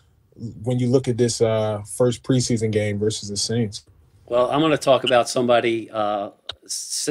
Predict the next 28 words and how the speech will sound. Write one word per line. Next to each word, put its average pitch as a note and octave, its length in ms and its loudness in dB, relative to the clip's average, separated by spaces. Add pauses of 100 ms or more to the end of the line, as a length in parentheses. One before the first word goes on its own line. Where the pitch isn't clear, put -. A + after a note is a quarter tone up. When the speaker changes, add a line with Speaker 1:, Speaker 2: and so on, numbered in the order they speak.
Speaker 2:
uh, A2 300 -2
that A2+ 180 -2
I'm A2 180 -2 (200)
really A#2 220 0
excited A#2 400 0
about A2 300 -2
that A2+ 140 -4
I A#2 120 2
don't - 200 -2
think A#2 220 -2
played A#2 280 -2
enough A#2 320 0
Speaker 1:
<laughs> - 20 -
Speaker 2:
last A#2+ 300 2
year. C#3 220 0 (420)
It's - 180 -6
a A2+ 40 -6
second-year C3+ 540 2
player. C#3 420 0
He's G#2+ 160 -8
a G#2 40 -10
linebacker, A#2+ 760 0 (460)
number A2+ 220 -6
forty, C3 440 2
Malik A2+ 380 -4
Harrison. G2+ 480 -2 (500)
Now, A#2 280 4
Speaker 1:
Mm. B2 560 6